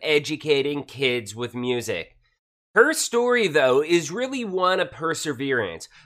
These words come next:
Look at how many hurdles she had to overcome in order to launch the brand. Even during the global pandemic, most of their sales come from live events.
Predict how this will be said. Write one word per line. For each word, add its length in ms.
Look 220
at 60
how 200
many 260
hurdles 480
she 160
had 240
to 100
overcome 760
in 80
order 320
to 140
launch 760
the 120
brand. 680
Even 320
during 360
the 40
global 340
pandemic, 680
most 380
of 120
their 180
sales 600
come 560
from 240
live 240
events. 520